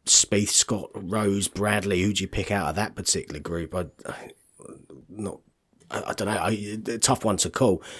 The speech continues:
For me, I've taken, um, Kevin Kisner.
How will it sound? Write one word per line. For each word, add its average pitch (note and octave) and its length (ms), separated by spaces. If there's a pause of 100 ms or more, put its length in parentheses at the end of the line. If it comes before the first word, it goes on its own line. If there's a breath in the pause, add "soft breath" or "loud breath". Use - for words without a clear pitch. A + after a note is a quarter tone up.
(300 loud breath)
For B2 140
me, A#2 500 (160)
I've G#2+ 240 (100)
taken, G#2+ 800
um, F#2 220
Kevin G2 300
Kisner. G#2 600